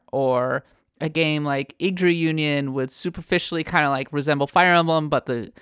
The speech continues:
the battle system was ineve-, inevitably very complicated, or in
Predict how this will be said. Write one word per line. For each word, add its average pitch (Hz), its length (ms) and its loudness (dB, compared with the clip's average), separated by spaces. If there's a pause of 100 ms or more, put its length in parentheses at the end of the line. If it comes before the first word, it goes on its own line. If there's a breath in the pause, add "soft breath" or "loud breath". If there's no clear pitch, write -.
(260 soft breath)
the 156 100 0
battle 147 320 6
system 160 380 -2
was 131 180 -4
ineve-, 131 480 0
inevitably 147 500 0
very 131 320 -2
complicated, 175 1040 0
or 123 360 -4
in 120 220 -6